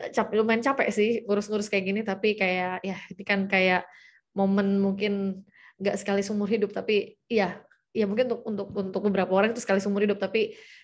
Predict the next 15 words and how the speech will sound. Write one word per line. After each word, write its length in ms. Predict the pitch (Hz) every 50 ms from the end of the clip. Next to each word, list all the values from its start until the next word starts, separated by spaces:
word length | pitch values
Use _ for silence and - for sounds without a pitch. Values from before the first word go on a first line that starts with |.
| _ _ -
em, 640 | 202 202 190 185 185 185 185 185 185 190 185 185 180 190
ini 100 | 190 208 220
momen 160 | 214 208 202 196 190
yang 80 | 190
jarang-jarang 480 | 196 185 180 185 180 185 185 190 190 202
lah 80 | 196 180
gitu. 320 | 165 170 - - - 175
Jadi 560 | - 185 - - 185 180 180 180 180 - - _ _ _ _ _ _ _ - - - _ _ - - - -
tidak 260 | - 240 214 214 214
ada 40 | 214 214
salahnya 320 | 208 190 190 180 180 196
menyenangkan 420 | 185 185 185 185 180 185 180 196 - 175
orang 160 | 180 185 180
lain 180 | 214 233 190
kan, 160 | 175 - -